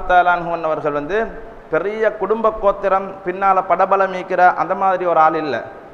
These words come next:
அவங்க வந்து இஸ்லாத்துக்கு வர்றதுக்கு முன்னால ஆடுகளை மேய்த்து கொண்டிருந்தவங்க. அது ஒரு பெரிய வரலாறு, இஸ்லாத்துக்கு வந்த வரலாறு.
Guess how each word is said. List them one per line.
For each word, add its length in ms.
அவங்க 320
வந்து 200
இஸ்லாத்துக்கு 500
வர்றதுக்கு 400
முன்னால 520
ஆடுகளை 560
மேய்த்து 360
கொண்டிருந்தவங்க. 760
அது 200
ஒரு 120
பெரிய 360
வரலாறு, 680
இஸ்லாத்துக்கு 480
வந்த 180
வரலாறு. 560